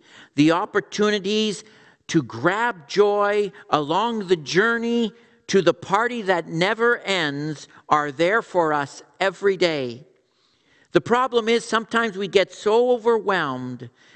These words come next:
at the stuff we need to get done that we run right by the happiness because of busyness.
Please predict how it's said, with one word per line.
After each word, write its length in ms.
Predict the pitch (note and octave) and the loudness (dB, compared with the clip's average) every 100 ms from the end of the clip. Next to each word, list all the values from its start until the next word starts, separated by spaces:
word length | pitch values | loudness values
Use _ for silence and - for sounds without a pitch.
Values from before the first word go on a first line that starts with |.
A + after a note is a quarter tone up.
| - | -6
at 180 | E3 - | -4 -4
the 80 | |
stuff 500 | D#3+ - - A3 A3 | -8 -6 -2 -2 -4
we 180 | F#3 G3 | -4 -2
need 360 | E3+ F#3 A#3 G3+ | 2 2 0 -4
to 80 | G3 | -2
get 320 | F3 G3+ G3 | 0 0 0
done 520 | F#3+ E3 C3+ C3 B2+ - _ _ | -2 0 -4 -8 -14 -18 _ _
that 200 | - D3+ | -2 -2
we 220 | D3+ D#3+ D3+ | 0 0 0
run 460 | C#3+ E3+ G3 F#3+ | -2 0 0 -4
right 500 | F3+ E3 F#3+ G#3+ - | -4 0 0 -2 -2
by 560 | F#3+ F3 D3+ C#3 C3+ C3 - _ - | 0 0 0 -2 -4 -10 -16 _ -2
the 120 | C3+ | -2
happiness 1040 | - E3 F#3+ - D#3+ C3+ A#2+ A#2 - - _ _ _ _ _ _ _ _ | -2 -4 -4 -4 -4 -2 -2 -2 -8 -20 _ _ _ _ _ _ _ _
because 840 | - B2+ - C3+ A#2 A#2 A2+ - - _ _ _ _ | -4 -4 -2 -2 -2 -8 -12 -20 -20 _ _ _ _
of 240 | C#3 A#2+ - | -4 -4 -2
busyness. 920 | B2 A2 A#2 G#2 G2 F#2+ - - - | -2 -2 -8 -8 -8 -12 -14 -18 -20